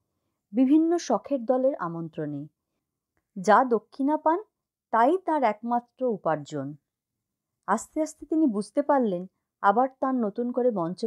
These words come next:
পাওয়ার আশা সুদূর পরাহত। বড় স্বাদ ছিল। সুদীর্ঘকালের নাট্য সাধনায়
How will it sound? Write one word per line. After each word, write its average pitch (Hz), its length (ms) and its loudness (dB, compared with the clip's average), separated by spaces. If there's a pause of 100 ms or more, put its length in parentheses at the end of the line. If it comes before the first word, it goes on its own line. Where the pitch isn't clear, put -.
পাওয়ার 226 280 0
আশা 180 360 -6 (260)
সুদূর 233 360 -4
পরাহত। 165 640 -2 (580)
বড় 269 180 2
স্বাদ 185 440 -2
ছিল। 160 380 -6 (640)
সুদীর্ঘকালের 233 800 0
নাট্য 202 360 -4
সাধনায় 202 480 -4